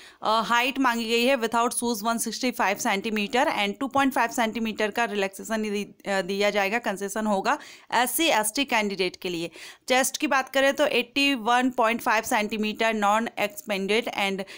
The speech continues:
eighty five centimeter upon expansion। वेट फिफ्टी केजी मिनिमम रखा गया है। Lift of sixty three point five K G to distance of one eighty six meter within ninety six second। ओके,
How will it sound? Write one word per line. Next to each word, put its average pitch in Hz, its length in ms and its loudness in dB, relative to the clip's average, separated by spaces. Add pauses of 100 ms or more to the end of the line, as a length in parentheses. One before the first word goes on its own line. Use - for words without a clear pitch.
(160)
eighty 247 260 0
five 262 220 0
centimeter 214 840 0
upon 214 320 0 (140)
expansion। 180 540 -4 (500)
वेट 269 360 2
फिफ्टी 294 440 0
केजी 262 380 2
मिनिमम 247 400 2
रखा 226 320 0
गया 220 260 2
है। 247 240 4
Lift 262 520 0
of 214 260 4 (220)
sixty 262 400 0
three 254 220 2
point 214 240 0
five 226 240 0
K 233 140 2
G 233 140 -2
to 254 140 -2
distance 226 540 -2
of 214 100 2 (120)
one 269 200 4
eighty 214 360 -4 (100)
six 262 200 -4
meter 214 380 0 (380)
within 285 300 2 (120)
ninety 214 380 0 (140)
six 302 100 0 (240)
second। 180 380 -2 (460)
ओके, 277 300 0